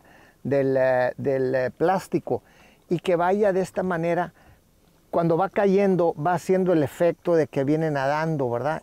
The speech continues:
Y hay que tirarlo a lo hondo y dejarlo que baje. Solita la lobina viene y la agarra.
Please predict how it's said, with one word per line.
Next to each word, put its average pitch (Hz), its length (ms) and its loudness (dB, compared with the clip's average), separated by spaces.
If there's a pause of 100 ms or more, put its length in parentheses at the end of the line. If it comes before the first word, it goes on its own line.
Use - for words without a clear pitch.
Y 151 60 -2
hay 180 100 0
que 240 100 0
tirarlo 190 440 0
a - 20 2
lo 170 180 4
hondo 196 240 2
y 180 40 4
dejarlo 175 420 -2
que - 100 -4
baje. 127 320 -6 (800)
Solita 175 560 0
la 170 100 2
lobina 156 320 0
viene 160 280 0
y - 20 -2
la 127 160 -4
agarra. 107 260 -14